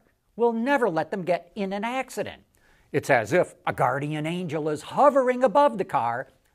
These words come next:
making sure that nothing bad ever happens.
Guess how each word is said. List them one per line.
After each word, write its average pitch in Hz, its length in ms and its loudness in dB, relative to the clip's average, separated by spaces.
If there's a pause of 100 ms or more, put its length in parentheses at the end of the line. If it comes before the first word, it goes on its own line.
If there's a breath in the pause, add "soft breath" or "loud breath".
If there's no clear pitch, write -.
(100)
making 175 300 -8
sure 240 460 -8 (360)
that - 160 -14
nothing 135 380 -8
bad 170 400 -4 (100)
ever 107 300 -12
happens. 95 800 -12